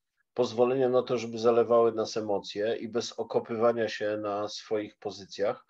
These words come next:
co się często ludziom zdarza, a, i wcale nie jest na to lekarstwem rozsądek. E, to jest pewna kompetencja i rozumiem, że, że, że starasz się tego uczyć, oprócz tego,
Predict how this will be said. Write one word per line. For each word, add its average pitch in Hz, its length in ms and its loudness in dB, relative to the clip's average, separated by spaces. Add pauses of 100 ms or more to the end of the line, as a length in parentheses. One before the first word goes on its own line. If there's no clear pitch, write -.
(440)
co 123 160 -2
się 120 140 -4
często 123 600 4 (340)
ludziom 120 640 2 (120)
zdarza, 107 920 4 (360)
a, 117 180 4
i 131 180 -4
wcale 147 360 4
nie 131 100 0
jest 120 240 0
na 117 100 -2
to 123 120 0
lekarstwem 113 600 2
rozsądek. 104 840 -2 (720)
E, 107 240 4 (100)
to 135 140 6
jest 165 240 4
pewna 147 260 6
kompetencja 117 760 -2
i 117 140 -6
rozumiem, 131 500 0
że, 120 520 2
że, 110 340 -2
że 110 200 -6
starasz 117 340 0
się - 140 -10
tego 117 260 -4
uczyć, 139 440 -6
oprócz 123 480 -8
tego, 139 500 2